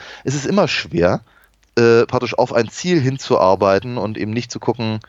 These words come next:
weil es hätte ja auch durchaus sein können, dass sie sagen, „Ja, nee, also wie, wie stellen wir hier fest, wir kommen hier nicht zum Punkt.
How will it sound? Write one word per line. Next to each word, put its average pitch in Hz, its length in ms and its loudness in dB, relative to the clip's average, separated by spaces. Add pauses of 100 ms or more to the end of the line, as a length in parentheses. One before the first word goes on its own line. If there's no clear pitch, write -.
(240)
weil 127 100 4
es 135 60 6
hätte 156 100 4
ja 165 60 4
auch - 40 -2
durchaus 151 240 0
sein 131 160 2
können, 131 140 -2
dass 123 100 -2
sie 123 40 -8
sagen, 120 460 -2 (120)
„Ja, 113 160 4
nee, 113 200 2
also 101 240 2
wie, 107 180 -4
wie 107 260 -8
stellen 113 240 0
wir 113 60 6
hier 107 100 4
fest, - 260 -2
wir 113 60 -4
kommen 139 200 -2
hier 113 80 0
nicht 101 160 0
zum 90 120 -6
Punkt. 156 340 -2